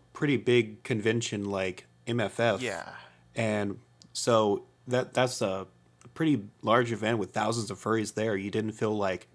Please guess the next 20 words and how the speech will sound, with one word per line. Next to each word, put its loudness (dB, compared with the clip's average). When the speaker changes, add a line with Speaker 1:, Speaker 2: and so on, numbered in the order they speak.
Speaker 1:
nervous 0
or 0
anything? -4
Speaker 2:
I 4
was -2
a -4
lit-, -2
little 0
bit -2
nervous -2
that 0
I -2
didn't -2
talk -2
very -2
much -4
with -4
others, -2
other -8
friends -8